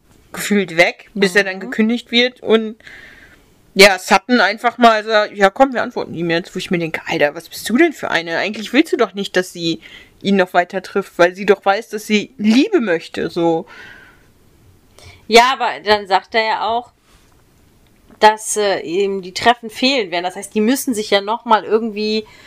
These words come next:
Speaker 2: da unten immer getroffen haben im Eingangsbereich. Und da finde ich
Speaker 1: Ja, dann werden die so kurz Hallo gesagt haben oder so, denke
Speaker 2: Ja,
Speaker 1: ich.
Speaker 2: aber auch das kann man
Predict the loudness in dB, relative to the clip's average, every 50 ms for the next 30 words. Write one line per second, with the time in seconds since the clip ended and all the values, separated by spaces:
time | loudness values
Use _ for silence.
0 | -20 -20 _ -4 -2 -2 -2 -2 -4 -4 -4 -4 -2 0 0 -2 -2 -4 -8 -10
1 | -6 -6 -6 -6 -6 -6 -2 0 0 0 -2 -4 -6 -8 -4 -4 -4 -4 -4 -6
2 | -8 -8 -8 -10 -12 -8 -8 -6 -4 -4 -4 -4 -6 -10 _ _ _ -18 -16 -16
3 | -14 -14 -14 -14 -10 -6 -4 -4 -4 -4 -8 -14 -4 2 4 4 4 2 -2 -10
4 | -12 -20 -10 -4 -2 -2 0 0 -2 -4 -4 -6 -12 -20 _ _ _ _ _ _
5 | _ -20 _ -2 0 0 0 0 -2 -4 -6 -4 0 -2 -2 -2 0 -2 -2 0
6 | 0 0 -2 0 0 -2 0 0 0 -2 0 0 -2 -4 -4 -4 -4 -6 -6 -4
7 | 0 0 0 0 -2 -10 -8 -6 -6 -6 -6 -8 -10 -10 -8 -6 -4 -4 -2 -2
8 | -4 -2 -4 -4 -4 -4 -4 -4 -4 -4 -2 0 0 0 0 -2 -14 -18 -18 _
9 | -16 -6 0 0 0 2 2 -2 -2 -4